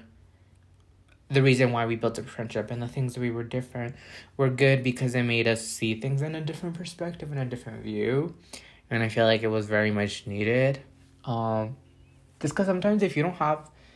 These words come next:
it's good to kind of have different friends for different views and different things. I feel like sometimes it's seen as, like, a bad thing, but it's not. I mean,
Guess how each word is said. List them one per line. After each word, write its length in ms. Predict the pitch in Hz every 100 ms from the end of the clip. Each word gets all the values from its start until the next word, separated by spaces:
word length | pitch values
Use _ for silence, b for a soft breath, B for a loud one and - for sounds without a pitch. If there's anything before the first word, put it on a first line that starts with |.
| b b b -
it's 180 | - -
good 240 | 156 156
to 60 | 196
kind 180 | 202 196
of 100 | 170
have 280 | 147 139
different 680 | 131 139 139 139 139 127 -
friends 440 | - 110 107 110
for 160 | - 110
different 380 | 104 104 113 107
views 340 | 107 104 107
and 120 | 104
different 360 | 104 - 101 98
things. 460 | 107 104 107 110 110
I 100 | 104
feel 180 | 110
like 320 | 107 110 - - b b b b
sometimes 680 | _ - 139 131 143 131 -
it's 180 | 131 127
seen 220 | 131 123
as, 160 | 120 113
like, 180 | 120 -
a 20 |
bad 220 | 113 -
thing, 180 | 165 170
but 100 | 180
it's 180 | 202 147
not. 480 | 117 113 117 117 117
I 100 | 117
mean, 220 | 120